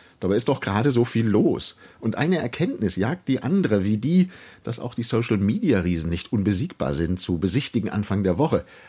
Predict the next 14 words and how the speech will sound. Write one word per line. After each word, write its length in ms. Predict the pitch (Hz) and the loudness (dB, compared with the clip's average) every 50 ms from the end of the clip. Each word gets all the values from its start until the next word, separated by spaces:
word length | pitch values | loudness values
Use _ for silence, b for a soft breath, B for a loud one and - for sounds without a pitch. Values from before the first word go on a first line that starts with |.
| B B | B B
als 220 | - 78 - - | -10 -8 -6 -2
Facebook, 440 | - 127 139 131 - - 98 87 82 | -2 0 0 -2 -2 -2 -2 0 0
WhatsApp 420 | 87 110 131 - - 98 87 - | 0 -2 -2 0 0 0 0 0
und 140 | 87 87 - | -2 -4 -4
Instagram 480 | 139 143 - - - - 90 80 80 85 | -4 -6 -6 -6 -4 -2 -2 0 0 -2
einfach 280 | 80 90 90 95 87 | -2 -2 -2 -2 -2
mal 180 | 98 92 85 82 | -2 -2 -2 -2
für 140 | - - - | -2 -4 -4
ein 100 | 90 - | -2 -2
paar 120 | 98 85 | -4 -4
Stunden 280 | - - 113 95 - 82 | -2 -2 -2 -2 -2 -4
auf 140 | 71 69 - | -8 -8 -6
Totalschaden 720 | - 85 - 120 113 113 - - - - - - 67 69 | -8 -6 -4 -4 -4 -4 -6 -6 -6 -8 -8 -8 -6 -6
machten. 400 | 62 - - - - - 69 | -6 -6 -6 -10 -16 -18 -20